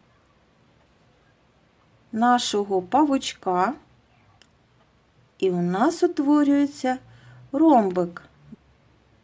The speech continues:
Давайте продовжимо. Ми написали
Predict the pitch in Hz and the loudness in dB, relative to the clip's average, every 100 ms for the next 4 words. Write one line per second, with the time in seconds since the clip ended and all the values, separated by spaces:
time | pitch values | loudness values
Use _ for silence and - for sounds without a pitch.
0 | _ _ _ _ _ _ _ - 247 262 | _ _ _ _ _ _ _ -4 0 2
1 | 466 - - 277 226 202 185 180 180 175 | 2 0 0 -2 0 0 0 -4 -6 -6
2 | 175 175 _ _ _ _ _ _ - - | -8 -12 _ _ _ _ _ _ -20 -20
3 | _ - 220 226 220 208 - 202 190 190 | _ -4 0 0 0 -6 -4 -2 -2 -2